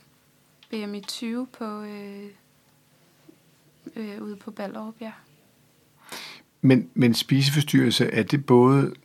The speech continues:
Speaker 2: i din opfattelse vægt og psyke, eller er det kun vægt?
Speaker 1: Øhm, det handler jo slet ikke om mad i virkeligheden.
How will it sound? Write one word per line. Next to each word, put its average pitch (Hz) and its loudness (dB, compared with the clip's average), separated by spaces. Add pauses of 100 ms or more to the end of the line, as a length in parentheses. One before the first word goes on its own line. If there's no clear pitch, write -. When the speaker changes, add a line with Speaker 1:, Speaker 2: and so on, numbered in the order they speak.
(800)
Speaker 2:
i - -4
din 131 2
opfattelse 107 2
vægt - 2 (380)
og - -10
psyke, 135 2 (840)
eller 101 -2
er 98 -2
det 98 -6
kun 117 0
vægt? - -6 (300)
Speaker 1:
Øhm, 196 -10 (1120)
det 208 -4
handler 196 -4
jo 190 -2
slet 202 -6
ikke 202 -8
om 202 -8
mad 196 -10
i 208 -12
virkeligheden. 208 -12